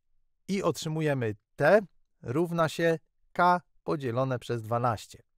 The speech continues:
Jeżeli podstawimy konkretną wartość liczbową za K, podzielimy tę liczbę przez dwanaście,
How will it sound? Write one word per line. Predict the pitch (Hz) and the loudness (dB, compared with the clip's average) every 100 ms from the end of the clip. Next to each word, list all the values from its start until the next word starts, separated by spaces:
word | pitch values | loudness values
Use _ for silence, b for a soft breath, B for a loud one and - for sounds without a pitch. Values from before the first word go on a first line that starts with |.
| _ _ _ _ _ _ _ | _ _ _ _ _ _ _
Jeżeli | - 131 170 160 | -4 0 0 0
podstawimy | 139 - 160 143 160 117 | -4 -2 -4 0 -2 -2
konkretną | - 123 165 165 139 123 | -4 -4 0 0 0 2
wartość | 143 - 120 - - | 4 2 -4 -8 -12
liczbową | 117 123 151 123 | -8 -2 -2 -2
za | 110 110 | -4 -6
K, | - 117 135 - _ _ _ _ | 0 4 4 2 _ _ _ _
podzielimy | 151 139 131 170 170 | 0 0 0 0 0
tę | 120 131 | -2 -4
liczbę | 160 143 | -4 -4
przez | 131 139 | -4 -4
dwanaście, | 113 117 104 92 - 202 | -4 -4 -4 -6 -4 -4